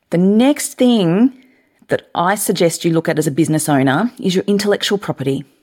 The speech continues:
Make sure you've got all the I P protections in all of your documents where they need to be.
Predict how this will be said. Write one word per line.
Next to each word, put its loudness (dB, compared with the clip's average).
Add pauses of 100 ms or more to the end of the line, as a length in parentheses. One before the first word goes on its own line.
(160)
Make -4
sure 0 (280)
you've -6
got -4
all 2
the 0
I 2
P -4
protections -4
in -4
all -2
of -2
your -6
documents -4
where 0
they 0
need -2
to -4
be. -4